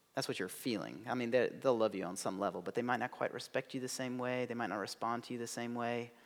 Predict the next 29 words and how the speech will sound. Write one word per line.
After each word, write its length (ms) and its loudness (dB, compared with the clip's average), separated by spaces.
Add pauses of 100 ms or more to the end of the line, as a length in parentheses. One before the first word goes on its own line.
(760)
They 100 -2
might 220 4
not 180 4
love 200 2
you 100 -6
anymore. 420 -10 (600)
But 100 12
I, 160 12 (280)
here's 160 8
just 140 4
a 40 8
counterintuitive 760 8
encouragement 560 -2
for 120 -8
you. 140 2
I 40 8
had 100 10
a 20 2
friend, 460 4 (720)
have 220 12
a 60 6
friend 300 4
who 100 0
decided 560 12 (640)
that 400 12
in, 300 2
in 180 4
line 300 10
with 240 4